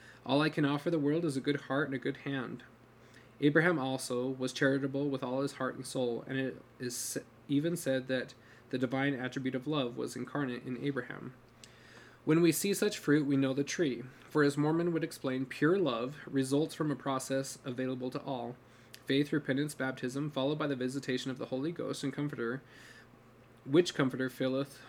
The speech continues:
with hope and perfect love. This love is charity, or the pure love of Christ, and it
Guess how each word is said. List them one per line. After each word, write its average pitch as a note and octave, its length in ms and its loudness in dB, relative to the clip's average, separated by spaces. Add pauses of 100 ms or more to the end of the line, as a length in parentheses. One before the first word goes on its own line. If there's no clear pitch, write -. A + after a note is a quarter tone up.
(160)
with C3 180 -2
hope D3+ 320 0
and C3+ 160 0
perfect C3+ 320 -4
love. A#2+ 380 -6 (380)
This D3+ 200 2
love D3+ 180 6
is F3+ 120 2
charity, C3 480 0
or C3+ 100 -2
the B2 80 -8
pure C#3 300 0
love B2+ 160 0
of A#2+ 160 -10
Christ, B2 460 -4
and C#3 140 0
it C3+ 220 -4